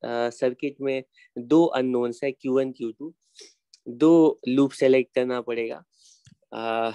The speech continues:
जिससे कि दोनों अननोन की value पता चलेगी। तो एक outer loop select करेंगे,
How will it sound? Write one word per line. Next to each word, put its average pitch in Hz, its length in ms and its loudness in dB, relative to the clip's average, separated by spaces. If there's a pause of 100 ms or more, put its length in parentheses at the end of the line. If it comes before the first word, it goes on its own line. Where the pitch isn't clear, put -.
(160)
जिससे 117 300 -8
कि 120 120 -8
दोनों 120 240 -4
अननोन 120 260 -6
की 117 100 -10
value 113 240 -2
पता 110 220 -2
चलेगी। 107 400 -6 (640)
तो 127 80 -6
एक 139 320 -4
outer 127 300 0
loop 160 160 -2
select 160 360 -6
करेंगे, 160 380 -4